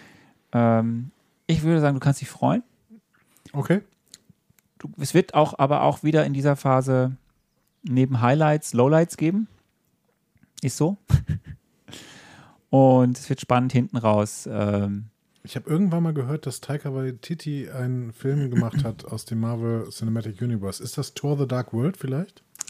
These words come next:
Speaker 1: Nein. Es ist aber ein Thor-Film. Und
Speaker 2: Okay.
Speaker 1: es ist dementsprechend ein Thor-Film, der wohl in Phase drei stattfinden wird. <laughs> Und wenn du f-,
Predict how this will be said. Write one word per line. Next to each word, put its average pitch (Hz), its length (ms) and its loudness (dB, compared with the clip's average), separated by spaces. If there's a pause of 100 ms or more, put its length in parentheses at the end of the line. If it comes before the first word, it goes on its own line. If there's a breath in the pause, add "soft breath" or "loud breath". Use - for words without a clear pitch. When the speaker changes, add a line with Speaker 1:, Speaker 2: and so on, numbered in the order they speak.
(2000 loud breath)
Speaker 1:
Nein. 117 240 4 (600)
Es - 160 -2
ist 143 120 2
aber 147 140 4
ein 127 120 4
Thor-Film. 120 440 -2 (240)
Und 117 80 -2
Speaker 2:
Okay. 107 80 2
Speaker 1:
es 110 100 -6
ist - 420 -8
dementsprechend 131 480 -2
ein 117 140 -2
Thor-Film, 123 360 2
der 110 320 0 (340)
wohl 120 260 2
in 156 80 0
Phase 160 240 2
drei 170 200 2
stattfinden 113 440 -4
wird. 120 500 8
<laughs> - 1600 0
Und 180 260 4
wenn 185 120 6
du 208 100 8
f-, 143 180 -2